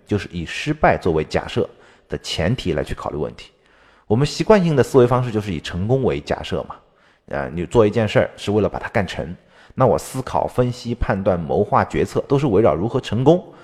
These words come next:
这其实很自然的嘛。但是如果你打仗要去思考一件事情，呃，我老想失败，那还叫兵法吗？但是《孙子兵法》的出发点就不是这样，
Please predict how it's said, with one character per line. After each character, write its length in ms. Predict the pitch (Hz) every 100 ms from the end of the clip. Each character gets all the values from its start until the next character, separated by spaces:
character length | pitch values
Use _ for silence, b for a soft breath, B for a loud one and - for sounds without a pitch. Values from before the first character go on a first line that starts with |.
| B B _
这 100 | -
其 160 | -
实 80 | 165
很 160 | 190 73
自 200 | - 165
然 120 | -
的 80 | 78
嘛。 140 | - - _ _ b b b b b
但 160 | 160 151
是 260 | 170 151 - _ _ _ _ _ _
如 160 | 139
果 120 | 160 147
你 100 | 139
打 260 | - 92
仗 260 | - 160 98 - - _ -
要 120 | 113
去 80 | 131
思 200 | - 160
考 180 | 110 87
一 40 |
件 200 | 107 123
事 100 | 120
情， 160 | 117 92 b b b
呃， 120 | - 101
我 220 | 104 110
老 140 | 123
想 140 | 143 85
失 180 | -
败， 160 | 165 147
那 120 | 151
还 120 | 117
叫 120 | 123 131
兵 300 | - 180 180
法 220 | 85 -
吗？ 140 | 92 - b b b
但 140 | - 135
是 160 | 107 -
《孙 240 | - 147
子 80 | 113
兵 140 | 113
法》 100 | 104
的 80 | 65
出 160 | - 101
发 140 | 101
点 140 | 78 71
就 100 | 139
不 160 | - 76
是 160 | 78
这 120 | -
样， 80 | -